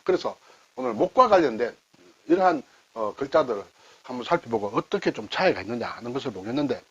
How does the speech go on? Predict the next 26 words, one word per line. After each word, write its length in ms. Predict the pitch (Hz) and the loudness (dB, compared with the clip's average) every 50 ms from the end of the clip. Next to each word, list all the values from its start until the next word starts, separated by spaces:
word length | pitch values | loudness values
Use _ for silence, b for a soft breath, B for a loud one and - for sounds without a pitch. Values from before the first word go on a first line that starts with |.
| B B B B B B B | B B B B B B B
사실 260 | - 170 175 202 196 | -6 -2 0 0 2
경우에 280 | - 151 170 233 254 240 | 2 4 6 6 6 6
따라서는 440 | - 160 131 123 - 143 151 156 - B B B B B - | 8 6 6 6 2 -2 -2 -2 -4 B B B B B -10
구분이 340 | - 202 202 208 196 156 - | -6 -4 -2 0 0 0 0
잘 180 | - 143 165 | 2 2 2
안 140 | 135 104 101 | 2 0 0
되는 180 | 123 131 143 160 | 0 0 0 0
것도 220 | 185 196 - 165 | 0 -2 -4 -6
조금 320 | - - - - 131 107 | -12 -14 -14 -12 -12 -12
있을 180 | 107 123 170 202 | -6 -2 -2 -2
수 120 | 202 - | -2 -2
있다, 320 | 160 - - - 113 - - - | -6 -6 -6 -10 -12 -12 -14 -14
이렇게 240 | 135 156 - - | -14 -12 -10 -10
되죠. 320 | 104 95 90 107 139 165 160 _ _ _ _ _ _ _ _ _ _ _ _ _ _ _ _ _ _ _ _ _ b b b b b b b | -10 -10 -8 -10 -10 -10 -12 _ _ _ _ _ _ _ _ _ _ _ _ _ _ _ _ _ _ _ _ _ b b b b b b b
우선 260 | b 156 - 190 131 | b 6 6 6 8
못이라는 560 | 120 147 226 233 - 269 262 247 185 139 123 110 | 10 8 8 8 8 8 8 10 10 8 6 0
순 280 | - - 190 190 170 | -2 -2 -2 0 0
우리말, 400 | 135 117 120 147 156 135 101 - - _ _ | 2 2 2 4 4 2 2 0 -4 _ _
그렇죠? 340 | - 107 - - 139 131 - - | -20 -18 -12 -8 -8 -8 -8 -4
보면 280 | 110 135 156 151 135 107 b b b b b b b b | 0 0 0 0 0 -6 b b b b b b b b
뭐 140 | - 120 117 | -10 -8 -6
다 200 | - - 127 131 | -2 2 4 4
압니다만, 500 | 143 165 180 180 160 139 123 139 120 107 b b b b b | 4 4 2 2 2 2 2 2 -2 -4 b b b b b
넓고 540 | 131 175 233 254 226 - - 202 185 139 | 6 6 6 6 4 0 2 4 4 4
오목하게 480 | 131 135 156 151 170 190 196 170 147 - | 4 2 0 2 4 4 4 2 0 -4
팬 340 | - - 175 175 165 147 | -4 -4 -2 -2 -2 -2